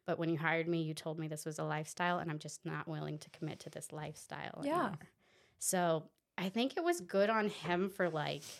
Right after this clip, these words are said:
Speaker 1: letting me know what I'm getting myself into. But then also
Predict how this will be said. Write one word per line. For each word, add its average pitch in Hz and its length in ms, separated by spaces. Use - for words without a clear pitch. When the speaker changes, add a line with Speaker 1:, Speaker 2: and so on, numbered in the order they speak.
Speaker 1:
letting 180 300
me 175 140
know 147 300
what 175 220
I'm 156 120
getting 151 260
myself 151 380
into. 262 500
But 185 240
then 196 380
also 170 640